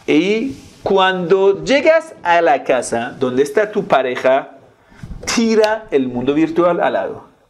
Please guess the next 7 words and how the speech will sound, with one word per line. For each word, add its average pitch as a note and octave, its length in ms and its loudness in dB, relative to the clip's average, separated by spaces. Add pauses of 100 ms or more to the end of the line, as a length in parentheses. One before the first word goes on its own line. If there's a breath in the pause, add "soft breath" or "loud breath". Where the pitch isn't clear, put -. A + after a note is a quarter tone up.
(120)
Atienda E3 760 -2
a - 60 -6
tu A#2 180 -12
pareja. - 440 -8 (1800 loud breath)
Y F#3+ 160 0
más C4 320 2
aún, D3+ 440 0